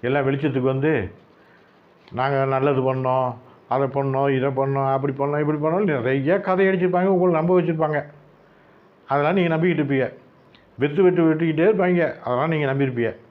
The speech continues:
சரி, அது ஒரு, அது ஒரு பக்கம் இருக்கட்டும், பார்ப்போம். என்னுடைய கோரிக்கை ஒண்ணே ஒண்ணு தான், மெயின் கோரிக்கை.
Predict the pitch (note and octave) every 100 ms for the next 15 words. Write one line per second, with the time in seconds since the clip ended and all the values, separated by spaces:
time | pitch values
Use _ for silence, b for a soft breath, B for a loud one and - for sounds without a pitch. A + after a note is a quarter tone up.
0 | - D#3+ D3+ D#3+ D#3+ D3+ C#3+ C#3 D3 C#3+
1 | C3+ C3 C3 B2+ A2 - - - _ -
2 | b b b b b _ - B2 G#2+ F#2
3 | - A2+ D3+ G3+ G3+ F3+ F3 G3+ F3+ F3+
4 | C#3+ D#3 E3+ D3+ C3+ A#2+ A#2 - - _
5 | A#2 C3+ E3 G3 G#3+ D3+ D3+ C3 G2+